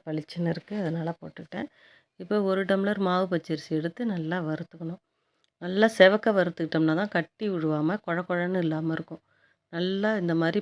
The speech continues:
பொரிஞ்சு வரணும் அரிசி. அந்த அளவுக்கு நம்ம மீடியம் ஃப்ளேமில் வச்சு வறுத்து எடுத்துக்கணும். இப்போ நான் செவக்க வறுத்து எடுத்துக்கிட்டேன். அடுத்தது ஒரு கால் டம்ளர் ப-, பைத்தம்பருப்பு எடுத்திருக்கேன், பாசிப்பருப்பு. அதையும் நல்லா செவக்க வறுத்து, ரெண்டையும்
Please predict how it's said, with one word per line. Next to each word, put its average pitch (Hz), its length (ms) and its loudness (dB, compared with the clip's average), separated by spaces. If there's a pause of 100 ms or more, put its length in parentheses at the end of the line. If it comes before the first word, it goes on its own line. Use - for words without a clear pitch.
பொரிஞ்சு 190 500 -2
வரணும் 151 340 2
அரிசி. - 300 -4 (880)
அந்த 196 280 0
அளவுக்கு 190 340 0
நம்ம 180 260 0 (600)
மீடியம் 214 340 2
ஃப்ளேமில் 160 380 2
வச்சு 151 260 -4 (600)
வறுத்து 160 340 -4
எடுத்துக்கணும். 147 480 -6 (300)
இப்போ - 200 -14
நான் 180 200 -2
செவக்க 170 360 -2
வறுத்து 156 340 -4
எடுத்துக்கிட்டேன். 170 460 -12 (400)
அடுத்தது 208 460 2
ஒரு 202 140 2
கால் 214 340 4
டம்ளர் 202 360 2
ப-, 180 160 -16
பைத்தம்பருப்பு 175 600 -4
எடுத்திருக்கேன், 156 400 -8
பாசிப்பருப்பு. 165 540 -4 (560)
அதையும் 202 420 2
நல்லா 170 200 0
செவக்க 170 440 -2
வறுத்து, 160 360 0
ரெண்டையும் 190 460 0